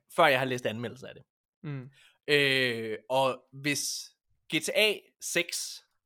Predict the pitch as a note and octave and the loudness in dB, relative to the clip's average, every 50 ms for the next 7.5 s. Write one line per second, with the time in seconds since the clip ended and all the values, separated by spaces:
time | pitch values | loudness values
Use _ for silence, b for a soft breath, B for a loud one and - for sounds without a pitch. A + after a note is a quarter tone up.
0 | _ _ _ _ - G#3 A3 A3 G#3 G3+ D#3 - D#3 C#3 C#3 C3+ - D#3+ C#3 B2+ | _ _ _ _ -4 -2 -2 -2 -2 -4 -4 -2 -2 -2 -2 -2 -2 -2 0 0
1 | B2 A#2+ - - B2+ - - - - - C#3 A2+ A2+ G#2+ - _ _ _ _ _ | 0 -2 0 -2 -2 -4 -6 -10 -6 -4 -4 -4 -4 -6 -12 _ _ _ _ _
2 | _ _ _ _ _ _ _ _ _ - - D#3 C#3+ - - - - - G#3 F#3+ | _ _ _ _ _ _ _ _ _ -14 -12 -8 -6 -4 -4 -2 0 2 2 4
3 | D#3+ D#3+ B2+ B2 B2 C3 C3+ - B2+ B2 C3 C3+ - A2 G#2 G2+ G#2+ - - C#3+ | 6 6 4 4 4 2 -2 -4 -4 -4 -4 -4 -4 -8 -14 -14 -4 2 2 4
4 | D3 D#3+ E3 E3+ C#3+ A#2+ B2 C3+ - - C#3 A#2+ C#3 C#3+ C#3+ - B2+ - - A#2 | 4 4 2 2 2 2 2 0 -2 -6 -12 -12 -12 -12 -10 -10 -8 -4 -2 -2
5 | A#2+ B2 - - - A2 A2+ A#2 B2+ C#3 D3 C#3+ b b b b b b b b | -2 -2 -2 -4 -4 -4 -4 -4 -4 -4 -4 -6 b b b b b b b b
6 | - - G3+ E3 D#3+ E3 F3 F3 F#3 F#3+ - - - - D3+ - - - G3+ G3 | -20 -14 -10 -6 -4 -2 2 2 2 2 2 0 -6 -8 -8 -4 -4 -2 -2 -2
7 | F3 - C3+ C3 A#2 F#2+ - - _ | 0 4 4 4 4 2 -2 -8 _